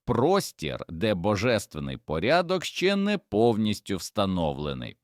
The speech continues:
Тому глибоко показово, що звір з'являється саме звідти, де панує невпевненість і де проявляються неконтрольовані сили.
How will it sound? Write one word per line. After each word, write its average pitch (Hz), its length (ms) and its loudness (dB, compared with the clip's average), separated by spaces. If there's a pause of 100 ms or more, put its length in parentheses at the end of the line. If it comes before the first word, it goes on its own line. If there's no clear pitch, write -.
(120)
Тому 190 420 4
глибоко 90 540 0
показово, 123 600 0
що 147 260 0
звір 151 420 0
з'являється 110 720 0
саме 104 400 0
звідти, 143 540 -2
де 117 260 0
панує 143 560 0
невпевненість 123 1080 0
і 139 120 2
де 92 340 -2
проявляються 113 920 0
неконтрольовані 92 1200 0
сили. 80 560 -4